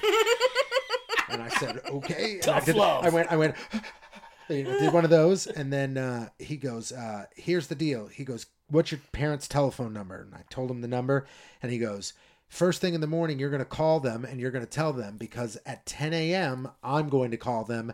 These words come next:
Speaker 1: and you have better have talked to them before I do." And I said, "Yes, sir, I will."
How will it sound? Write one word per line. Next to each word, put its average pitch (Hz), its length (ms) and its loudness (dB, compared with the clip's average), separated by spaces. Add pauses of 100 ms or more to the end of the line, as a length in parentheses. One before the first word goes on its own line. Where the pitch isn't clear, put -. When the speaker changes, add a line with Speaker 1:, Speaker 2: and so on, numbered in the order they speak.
(360)
Speaker 1:
and 117 280 -8
you 131 280 0
have 123 260 -4
better 135 220 -4
have 127 140 -8
talked 131 280 -4
to 127 60 -8
them 120 220 -8
before 120 420 -8
I 113 180 -6
do." 98 300 -16 (500)
And 117 140 -8
I 117 100 -6
said, 110 300 -6
"Yes, 117 420 -6
sir, 120 400 -4
I 113 220 -4
will." 107 440 -8